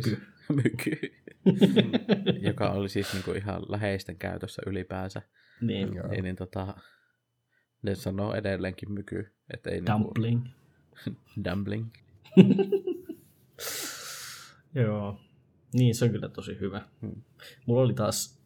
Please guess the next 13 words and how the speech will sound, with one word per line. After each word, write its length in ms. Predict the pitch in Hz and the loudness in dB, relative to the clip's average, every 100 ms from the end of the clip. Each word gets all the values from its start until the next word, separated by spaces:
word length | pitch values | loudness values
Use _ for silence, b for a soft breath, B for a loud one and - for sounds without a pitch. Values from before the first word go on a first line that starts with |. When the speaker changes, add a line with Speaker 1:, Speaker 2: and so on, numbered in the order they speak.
| - | 0
Speaker 1:
mun, 380 | 120 110 98 - _ _ _ - | 2 2 -2 -12 _ _ _ -2
kun 100 | - | 2
mä 60 | 113 | 2
tulin 360 | 117 110 104 - | 2 2 0 -2
sosiaalisesti 800 | - 117 110 90 95 92 - 101 | -2 0 2 0 -2 -6 -4 -2
ulos 460 | 101 98 - - - | 0 -2 -4 -6 -8
kaapista, 640 | 123 113 104 101 - - - _ _ | -2 0 2 -2 -4 -8 -10 _ _
tai 200 | 110 101 | -6 -4
sosiaalisen 560 | - 110 110 90 110 107 | -4 -2 -2 -2 -2 0
transition 540 | 113 104 107 107 92 | 0 0 0 -2 -2
tämmösen 280 | 92 107 - | -2 -4 -4
aloitin, 360 | 107 - - | -4 -6 -6
niin 140 | 107 | -8